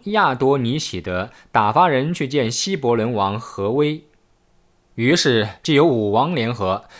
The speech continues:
共同来攻打基遍。那么弟兄姊妹，这里面告诉我们，基遍是一座大城，而且里面的人都是勇士。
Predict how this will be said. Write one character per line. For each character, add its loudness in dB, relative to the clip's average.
共 4
同 -2
来 0
攻 0
打 0
基 -4
遍。 -6
那 2
么 4
弟 0
兄 2
姊 -2
妹， 0
这 0
里 0
面 0
告 4
诉 -2
我 0
们， -4
基 0
遍 2
是 0
一 2
座 2
大 2
城， -8
而 -2
且 -2
里 -2
面 -2
的 -2
人 -2
都 4
是 -4
勇 -6
士。 -6